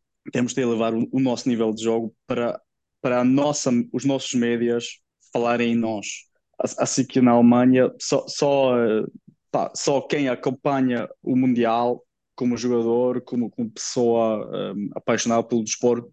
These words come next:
viu os jogos e os comenta-, os comentadores, eh, dos jogos de Portugal ficavam mesmo surpreendidos porque nem eles, eh, estiveram à espera disso.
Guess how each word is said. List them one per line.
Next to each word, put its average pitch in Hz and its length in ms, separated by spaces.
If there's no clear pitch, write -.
viu 143 280
os 131 60
jogos 135 600
e 113 800
os - 100
comenta-, 123 640
os - 320
comentadores, 123 720
eh, 113 400
dos 120 160
jogos 117 280
de - 100
Portugal 120 560
ficavam 120 340
mesmo 127 340
surpreendidos 117 840
porque 131 200
nem 127 280
eles, 123 440
eh, 104 260
estiveram 110 480
à - 20
espera 104 380
disso. - 420